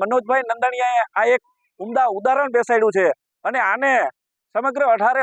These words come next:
અઢાર વર્ણના સામાજિક અને બધા જ આગેવાનો આ મનોજભાઈને અને આ વિસ્તારને એક સંપથી, એકજૂટથી મળીને આ કાર્યક્રમ કર્યો છે. એને ખૂબ ખૂબ, અ, શબ્દોમાં એમને અભિનંદન આપીએ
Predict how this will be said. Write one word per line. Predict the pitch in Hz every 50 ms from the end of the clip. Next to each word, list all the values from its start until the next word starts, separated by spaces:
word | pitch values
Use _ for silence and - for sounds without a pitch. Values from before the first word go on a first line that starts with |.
| 226
અઢાર | 196 202 240 262 254
વર્ણના | 247 247 247 254 247 247 214 -
સામાજિક | 202 208 220 226 233 240 240 - _ _ _ _ -
અને | 185 214 226 220 202 180 - _ _ _ _ _ _ _ -
બધા | 170 180 240 262 277 247
જ |
આગેવાનો | 233 220 220 247 240 240 240 233 226 214 170 - _ _ _ _ _ -
આ | 175 180
મનોજભાઈને | 190 202 233 240 185 220 247 254 247 269 262 254 - -
અને | - 214 233
આ | 226 214 214
વિસ્તારને | 233 - - 277 294 285 285 277 262 180 123 - _ _ - 208 269
એક | 285 - - -
સંપથી, | 269 277 285 - _ - 240 190 123 - _ - _ _ _ _ - 202 247
એકજૂટથી | 277 226 196 240 262 247 _ - 254 277 254 233 208
મળીને | 214 254 277 269 269 254
આ | 240 226 -
કાર્યક્રમ | 214 220 233 233 214 220 220 202 -
કર્યો | 208 214 220 214 190
છે. | 196 165 - _ _ _ _ -
એને | 202 240 247 - _
ખૂબ | - 277 294 233 -
ખૂબ, | 285 277 233 _ _ _ _ _ _ _ _ _ _ _ _ _ _ _ -
અ, | 147 156 156 151 143 139 -
શબ્દોમાં | 190 196 208 240 262 262 269 262 240 202 156 _ _ _ _ _ _ _ - -
એમને | 196 226 240 247 240 226 196 160 147 _ _ _ _ _ _ _ _ _ _ -
અભિનંદન | 156 196 233 240 262 262 262 277 262 269
આપીએ | 262 - - - 277